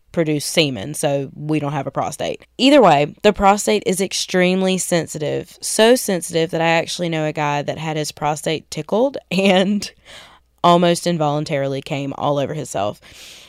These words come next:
The stimulation of the area can lead to deep sexual pleasure and arousal, obviously based off of what I just said, and that arousal may be achieved through insertion of a finger or a sex toy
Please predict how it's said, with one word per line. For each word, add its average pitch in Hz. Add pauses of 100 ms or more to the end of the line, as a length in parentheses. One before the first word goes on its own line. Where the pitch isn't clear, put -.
The 202
stimulation 240
of 202
the 196
area 165
can 165
lead 156
to 147 (180)
deep 170 (100)
sexual 160
pleasure 156
and 156
arousal, 147 (180)
obviously 147
based 143
off 151
of 147
what 143
I 143
just 147
said, 160 (340)
and 190
that 185
arousal 180
may 175
be 214
achieved 180
through 165
insertion 160
of 180
a 190
finger 175
or 156
a 196
sex -
toy 185